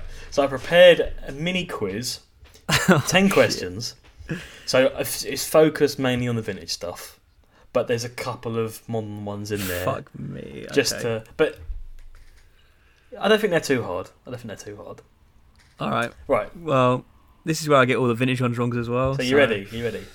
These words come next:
Speaker 2: No, I do shit on quizzes.
Speaker 1: Right. Question number one.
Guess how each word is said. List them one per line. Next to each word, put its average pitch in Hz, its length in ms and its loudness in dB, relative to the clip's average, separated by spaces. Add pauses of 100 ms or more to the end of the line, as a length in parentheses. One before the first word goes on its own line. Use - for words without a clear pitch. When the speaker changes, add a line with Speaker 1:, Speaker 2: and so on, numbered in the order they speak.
(680)
Speaker 2:
No, 151 380 2 (320)
I 151 60 0
do 139 160 2
shit - 180 0
on 113 100 -4
quizzes. 117 440 -4 (120)
Speaker 1:
Right. 87 100 -6 (440)
Question 170 280 4
number 147 160 8
one. 101 240 4